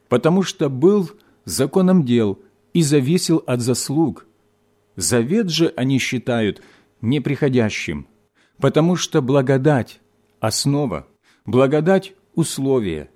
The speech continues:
благодать — сила, благодать — оплот,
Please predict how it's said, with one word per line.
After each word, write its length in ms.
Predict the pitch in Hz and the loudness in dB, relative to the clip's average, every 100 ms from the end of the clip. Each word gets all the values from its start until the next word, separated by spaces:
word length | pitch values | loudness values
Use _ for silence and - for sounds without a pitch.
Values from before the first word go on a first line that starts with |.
| _ _ | _ _
благодать — 640 | - 131 156 175 208 208 - _ _ | -2 0 2 2 0 0 -8 _ _
сила, 640 | - - 120 113 104 90 - _ _ | -10 -6 0 0 0 -4 -10 _ _
благодать — 640 | - 113 143 151 180 185 - _ _ | -4 -2 0 0 0 0 -8 _ _
оплот, 640 | - 87 - 110 139 127 | -6 -6 -2 0 0 -4